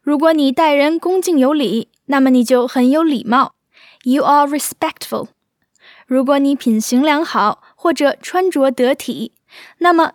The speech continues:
you are respectable，值得尊敬的、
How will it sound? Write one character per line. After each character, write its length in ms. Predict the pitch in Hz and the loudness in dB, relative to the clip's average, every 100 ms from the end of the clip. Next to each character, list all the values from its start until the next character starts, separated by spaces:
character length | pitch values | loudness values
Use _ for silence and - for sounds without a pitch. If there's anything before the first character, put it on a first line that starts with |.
| - | -2
you 240 | 254 294 | 0 0
are 280 | - 262 - | 2 2 2
respectable， 1000 | 254 254 - - 302 - - 208 196 208 _ _ _ _ | 0 -4 -4 -6 -6 -6 -10 -6 -6 -8 _ _ _ _
值 160 | - 254 | -4 0
得 160 | 269 | 0
尊 200 | 269 311 | 2 -2
敬 180 | 339 302 | 0 0
的、 180 | 220 | 0